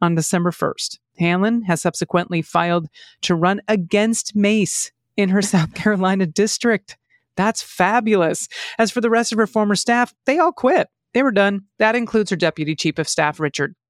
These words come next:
Chowkey, her Legislative Director, Randall Meyer, Communications Director, Will Hampson, Financial Advisor, Staff Assistant, two Legislative Assistants, and her Military Legis-, Legislative Assistant.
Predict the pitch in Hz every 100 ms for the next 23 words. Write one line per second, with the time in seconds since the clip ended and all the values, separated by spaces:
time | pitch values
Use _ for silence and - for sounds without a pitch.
0 | _ - 185 208 220 233 226 - _ -
1 | - 170 165 160 170 190 165 151 156 156
2 | 151 170 156 160 165 160 196 180 202 214
3 | 214 208 196 - 175 165 156 165 180 151
4 | 175 165 - 151 160 - 202 208 202 220
5 | 208 196 - - _ - 151 165 202 214
6 | 208 190 196 202 202 170 - 147 180 202
7 | 202 185 202 180 170 180 185 196 - 202
8 | 202 196 202 208 - 208 180 160 160 165
9 | 196 226 220 214 208 202 202 208 - 196
10 | 190 185 196 196 190 - 202 220 202